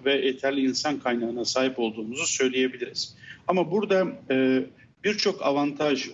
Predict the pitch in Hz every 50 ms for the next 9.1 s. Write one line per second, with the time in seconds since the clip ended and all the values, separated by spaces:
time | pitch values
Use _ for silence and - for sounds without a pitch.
0 | - - 131 127 127 123 127 123 - - - - 143 139 139 127 - - - 120
1 | 113 113 107 113 127 131 131 131 131 131 123 127 185 208 208 208 165 - 135 120
2 | 101 - - - - _ _ _ - 120 117 117 117 110 113 - 156 175 180 170
3 | 170 180 170 135 - - - 131 131 123 - - - 151 143 170 175 165 - -
4 | 143 139 131 127 131 131 131 131 139 139 143 135 120 107 95 80 - - - -
5 | - - - _ _ _ - 117 113 113 110 113 - - - - - - - 202
6 | 196 - - 147 123 - - - 143 139 - - 147 143 147 151 151 - - 202
7 | 208 185 - - - - - 139 139 139 147 143 131 127 135 - - 185 175 151
8 | 135 120 - 127 - - - - 175 170 - - 120 113 107 101 - - 143 170
9 | 175